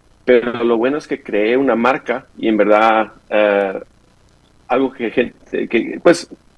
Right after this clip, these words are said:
estoy tan hyper-focused a este pequeño detalle que ninguna empresa grande va a tener el interés de hacer un producto mejor que nosotros,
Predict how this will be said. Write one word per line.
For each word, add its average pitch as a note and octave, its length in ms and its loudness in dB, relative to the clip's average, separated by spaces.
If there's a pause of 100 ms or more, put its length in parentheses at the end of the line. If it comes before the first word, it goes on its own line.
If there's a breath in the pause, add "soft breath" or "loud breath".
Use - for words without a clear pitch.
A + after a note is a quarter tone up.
(580 loud breath)
estoy D3 320 0
tan D#3 260 4 (200)
hyper-focused C3+ 920 -2 (340)
a G#2 160 0
este - 260 0
pequeño B2+ 440 2
detalle B2 520 0 (380 soft breath)
que B2+ 100 -2
ninguna C3+ 340 2
empresa C#3 320 2
grande C3 300 2
va B2+ 100 2
a - 40 -6
tener C3 180 -4
el C3+ 60 -2
interés A#2+ 440 -4
de G#2 480 -2 (680)
hacer B2 220 -2
un B2 60 -4
producto B2 300 -2
mejor A#2+ 240 -2
que C#3 80 -4
nosotros, - 560 -6